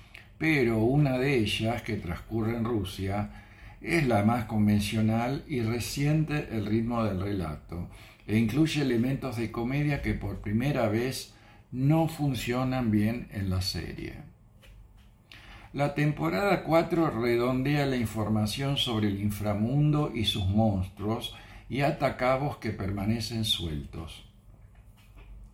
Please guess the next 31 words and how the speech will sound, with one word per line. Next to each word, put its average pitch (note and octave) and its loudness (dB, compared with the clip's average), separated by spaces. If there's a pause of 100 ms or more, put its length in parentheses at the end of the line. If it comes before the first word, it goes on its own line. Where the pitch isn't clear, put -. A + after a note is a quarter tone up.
(580)
Las A2 0
batallas A#2+ 2
y A2 0
algunos A#2+ 0
encuentros A#2 -2
de G2+ 0
los G2+ 0
personajes B2 -2 (220)
se - -6
entablan C#3 0
a A2 -4
nivel A2 2
real A2+ 0
y A2 -4
a G2 -4
nivel G2+ 0
mental, G#2+ -4 (640)
lo A2 0
que A#2+ -2
lleva D#3+ 2
a A#2+ 0
una C#3 2
sofisticada B2 -2
puesta C3 -4
en G#2+ 2
escena C3 -2
que G#2 -2
integra A#2 2
a G2+ -4
la G#2 0
perfección B2+ -4